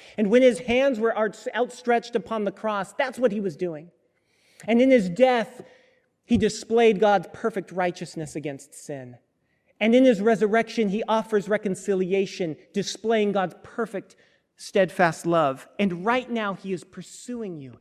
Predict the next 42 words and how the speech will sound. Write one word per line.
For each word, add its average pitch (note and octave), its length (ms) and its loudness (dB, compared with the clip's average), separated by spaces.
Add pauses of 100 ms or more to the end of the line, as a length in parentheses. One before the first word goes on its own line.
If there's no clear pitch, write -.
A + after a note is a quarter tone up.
(140)
and F#3+ 140 -6
he G3+ 120 -4
loves G3+ 600 -6
you, C#3 240 -10 (160)
and G#3+ 100 0
he G#3 120 2
is G#3 100 -4
calling A#3+ 560 -2
you G#3 100 0
by F#3+ 260 -2
name, G#3 500 -2
and G3 160 -4
he G3+ 80 -2
is F#3 200 -6
saying, G3+ 360 -4 (340)
"Turn C#4+ 440 0
to A#3 120 -4
me D#3+ 340 -6 (720)
and G3 100 -4
receive A#3+ 460 0
my A3+ 220 4
mercy. G#3 680 -2 (640)
It B3 160 2
was A#3 160 2
purchased - 560 -2
with A3+ 200 0
my G3 200 -2
blood, G3+ 680 -4 (480)
and A3 160 0
I A3 100 2
love B3+ 480 2
you." G#3 280 -6 (3000)
And A#3+ 120 4
so C4 140 4
when C#4 160 4
we D4 160 4
ask, B3+ 260 0
"How C4 200 4
does A#3 180 -2
real B3+ 220 4
transformation A3 840 2
work? G#3 400 0